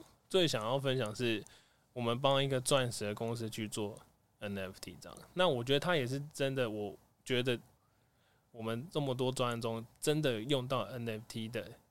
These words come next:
原-，最纯粹的性能，就是这种永-，永远不会删除的这个 data 也好这样。因为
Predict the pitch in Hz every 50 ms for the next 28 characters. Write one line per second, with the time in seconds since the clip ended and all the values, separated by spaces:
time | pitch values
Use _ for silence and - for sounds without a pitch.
0 | _ _ 113 113 - - - _ _ - 165 135 120 107 - - 127 120 123 -
1 | 139 120 107 113 - - - - 113 101 92 92 104 110 110 - - 110 123 -
2 | - - - - - - _ _ _ - 127 120 107 98 90 69 60 - - _
3 | _ _ _ _ _ _ _ _ _ _ _ _ _ - 123 107 110 - - 123
4 | - _ - 131 135 139 139 147 139 120 110 123 123 123 127 - - 123 120 120
5 | 123 - 117 104 104 104 101 101 101 104 95 87 98 110 - - - - - -
6 | 113 104 107 92 90 95 - - - 73 - 90 101 117 - - - - - 117
7 | 117 117 107 98 92 87 101 - - 110 - - - - - - - - - _
8 | _ _ _ _ 170 190 220 202